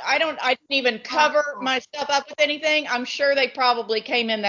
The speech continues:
Speaker 2: house, and they probably had to check something. And it was like, I couldn't, I don't, I mean, I know they saw my ass hanging out in my bedroom 'cause it's right across from the bathroom and all
Speaker 1: Mm-hmm.
Speaker 2: that shit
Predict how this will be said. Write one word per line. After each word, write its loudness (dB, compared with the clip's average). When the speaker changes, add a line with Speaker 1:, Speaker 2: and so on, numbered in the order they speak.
Speaker 2:
house, 4
and 0
they 4
probably 2
had 2
to -8
check 0
something. 2
And 8
it -2
was -6
like, 4
I 4
couldn't, -4
I 0
don't, 0
I 0
mean, 2
I 6
know 6
they 4
saw -2
my 2
ass 2
hanging 0
out 4
in 4
my 4
bedroom 2
'cause -10
it's -6
right 2
across 0
from -6
the -2
bathroom 4
and 2
all 10
Speaker 1:
Mm-hmm. 6
Speaker 2:
that 8
shit -2